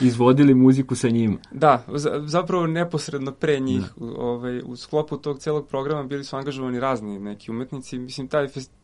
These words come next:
Speaker 2: konferencija vašarskog tipa
Speaker 1: Da.
Speaker 2: malo bila, ali u sklopu tog, e,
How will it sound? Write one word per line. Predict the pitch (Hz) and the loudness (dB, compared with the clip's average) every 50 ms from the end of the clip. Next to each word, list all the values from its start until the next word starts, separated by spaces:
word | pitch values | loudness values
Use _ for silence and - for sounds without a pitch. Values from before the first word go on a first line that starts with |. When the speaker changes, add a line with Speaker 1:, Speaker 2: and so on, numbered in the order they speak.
| _ _ - | _ _ -12
Speaker 2:
konferencija | - 143 135 - 147 147 143 139 135 - 151 135 | -10 -8 -4 -2 0 0 0 0 0 0 0 2
vašarskog | 131 127 127 - - 135 - - 120 107 | 2 2 2 0 -2 -4 -6 -8 -12 -10
tipa | - - 117 110 - - | -8 -8 -8 -8 -6 -4
Speaker 1:
Da. | 117 | -2
Speaker 2:
malo | 98 - 127 - 123 | 0 0 0 -2 -2
bila, | 127 127 131 143 156 165 165 - - - - - - - | -4 -2 0 0 0 -2 -4 -12 -20 -20 -20 -20 -20 -12
ali | - - 135 135 | -8 -4 -4 -4
u | 135 | -4
sklopu | 135 - - 156 156 156 151 | -4 0 0 0 0 0 -4
tog, | 139 - 160 151 147 - - - | -6 -2 0 0 0 -2 -6 -12
e, | 117 113 123 127 | -8 -6 -6 -6